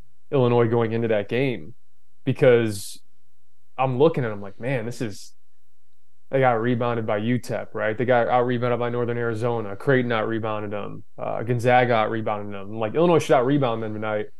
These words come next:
And if they don't let them get loose from three, 'cause the, all those teams, like, you're not gonna shoot twenty-eight percent for the season. But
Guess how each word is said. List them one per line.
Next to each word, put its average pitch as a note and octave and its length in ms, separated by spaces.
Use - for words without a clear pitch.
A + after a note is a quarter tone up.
And F#3+ 80
if E3 100
they F3+ 80
don't F#3+ 160
let F3+ 180
them D#3+ 140
get C3+ 160
loose D#3+ 240
from A#2 180
three, C#3 540
'cause C#3+ 200
the, F#3+ 80
all F3+ 120
those E3+ 180
teams, D3+ 300
like, A2+ 200
you're D#3 100
not F3+ 60
gonna D3 100
shoot D3 180
twenty-eight C#3 340
percent A#2+ 360
for - 60
the G#2 80
season. A2 560
But C3 320